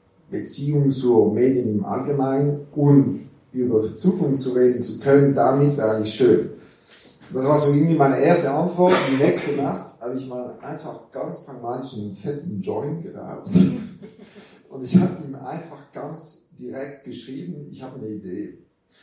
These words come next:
Und es gab da mal, ähm, das Film, ähm,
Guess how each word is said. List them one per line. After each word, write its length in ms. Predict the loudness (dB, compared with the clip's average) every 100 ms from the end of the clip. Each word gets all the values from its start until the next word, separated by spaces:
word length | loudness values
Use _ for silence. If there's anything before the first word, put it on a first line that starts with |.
| _ _ _ _
Und 220 | -18 -10 -4
es 200 | -4 -4
gab 220 | -6 -4
da 180 | -4 -2
mal, 400 | -4 -4 -6 -8
ähm, 580 | -8 -8 -8 -8 -12 -18 -12
das 260 | -10 -10
Film, 440 | -10 -8 -8 -8 -10 -16 _
ähm, 460 | -12 -6 -4 -2